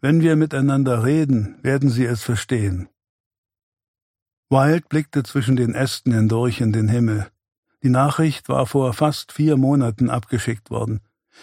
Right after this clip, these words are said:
Die wie auch immer geartete Krise, mit der sich P B herumgeschlagen hatte, war wahrscheinlich vorbei. Und selbst wenn nicht, sah Wilde keine Möglichkeit, ihm zu helfen. Es klang, als bräuchte P B vor allem eine Schulter zum Ausweinen.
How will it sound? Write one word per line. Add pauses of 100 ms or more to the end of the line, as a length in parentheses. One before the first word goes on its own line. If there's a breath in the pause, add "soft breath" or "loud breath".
(120)
Die
wie
auch
immer
geartete
Krise,
mit
der
sich
P
B
herumgeschlagen
hatte, (340 soft breath)
war
wahrscheinlich
vorbei. (640 soft breath)
Und
selbst
wenn
nicht, (120)
sah
Wilde
keine
Möglichkeit,
ihm
zu
helfen. (580 loud breath)
Es
klang,
als
bräuchte
P
B
vor
allem
eine
Schulter
zum
Ausweinen.